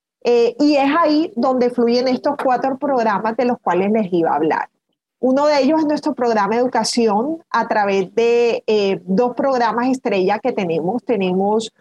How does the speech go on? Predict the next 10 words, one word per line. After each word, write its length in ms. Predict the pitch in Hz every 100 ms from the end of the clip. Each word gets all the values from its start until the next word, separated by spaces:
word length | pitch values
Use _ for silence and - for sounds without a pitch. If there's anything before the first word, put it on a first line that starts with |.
| _
un 120 | - 226
pro-, 180 | 247 240 240 -
un 140 | 226
programa 500 | 226 247 240 220 226
llamado 340 | 226 220 202 208
Cartitilla, 760 | 254 247 233 208 214 208 220
aquí 220 | 247 240 202
todo 220 | 214 214
es 160 | 226
tití, 440 | - 226 - 196